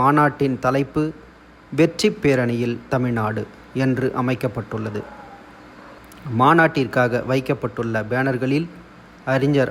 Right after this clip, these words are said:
அண்ணாவின் புகைப்படமும் எம் ஜி ஆரின் புகைப்படமும் இடம்பெற்றுள்ளது. அதில் அண்ணா முதலமைச்சரான ஆயிரத்தி தொள்ளாயிரத்தி அறுபத்தி ஏழாம் ஆண்டையும் எம் ஜி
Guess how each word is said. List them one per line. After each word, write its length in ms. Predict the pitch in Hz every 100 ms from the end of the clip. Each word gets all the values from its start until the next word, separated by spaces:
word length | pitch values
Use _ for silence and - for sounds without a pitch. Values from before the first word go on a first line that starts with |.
| 120
அண்ணாவின் 440 | 127 156 156 139 117
புகைப்படமும் 680 | 127 127 123 120 113 117 113 - - - 135
எம் 100 | 147 165
ஜி 80 | 180 156
ஆரின் 220 | 127 117 127
புகைப்படமும் 680 | 123 123 117 113 110 110 113 - - - -
இடம்பெற்றுள்ளது. 760 | 139 123 120 113 120 113 110 113 - - - - - - - - - - - - - 131
அதில் 260 | 131 139 156 - - - - - - - - - - - - - - 139
அண்ணா 240 | 160 185 147 - 131
முதலமைச்சரான 760 | 143 151 143 135 - 123 120 117 117 - - - 127
ஆயிரத்தி 340 | 143 165 156 147 127
தொள்ளாயிரத்தி 520 | 131 143 143 - 123 123
அறுபத்தி 380 | 123 143 156 135 123 127
ஏழாம் 240 | 135 123 120
ஆண்டையும் 380 | 113 113 117 143 - - - - - 127 156
எம் 120 | 196
ஜி 100 | 185